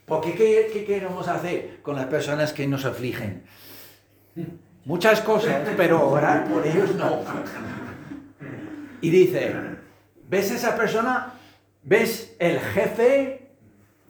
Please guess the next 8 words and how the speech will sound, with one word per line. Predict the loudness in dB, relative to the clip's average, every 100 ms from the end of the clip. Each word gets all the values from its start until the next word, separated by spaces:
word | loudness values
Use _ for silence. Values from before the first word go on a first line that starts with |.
| -20 -20 _ -8
que, | -8 -2
que | 0
está | 0 2 4 6 4 2
molestándote? | 4 4 4 0 -2 -2 -2 0 2 0 -2 -8 -18 -20 -20 _ _ _ _ _ _ _ _ _ _
Tu | -2
deber | 0 2 2 0 0 -2 -6
como | -10 -12 -12
cristiano, | -12 -14 -14 -10 -10 -10